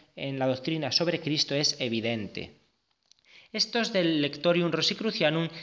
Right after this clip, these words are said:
dicen que no son una religión exactamente, sino la sabiduría más antigua del mundo. A ella, afirman,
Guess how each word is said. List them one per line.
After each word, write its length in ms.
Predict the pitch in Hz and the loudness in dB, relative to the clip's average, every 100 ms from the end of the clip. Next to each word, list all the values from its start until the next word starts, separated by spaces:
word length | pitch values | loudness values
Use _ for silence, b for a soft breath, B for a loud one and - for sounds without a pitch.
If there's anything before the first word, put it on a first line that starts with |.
| B | B
dicen 280 | 175 220 202 | -2 0 0
que 120 | 165 | 0
no 180 | 165 202 | 2 4
son 240 | - 196 | 4 4
una 200 | 185 160 | 4 2
religión 360 | 143 156 143 156 | 2 2 2 2
exactamente, 800 | 151 202 - 214 202 214 208 202 | 2 2 2 2 2 0 0 0
sino 360 | - 170 160 156 B B | 2 2 0 -2 B B
la 180 | 170 165 | 0 2
sabiduría 640 | 151 160 156 151 170 240 247 | 4 2 2 2 2 2 2
más 220 | 214 190 | 2 2
antigua 380 | 175 190 180 170 | 2 2 4 6
del 160 | 143 | 4
mundo. 500 | 170 196 127 107 - B B - | 4 2 2 -2 -6 B B -2
A 200 | 127 202 | 2 4
ella, 440 | 226 185 196 - | 4 2 0 -4
afirman, 560 | - 190 190 156 156 | 0 4 4 4 0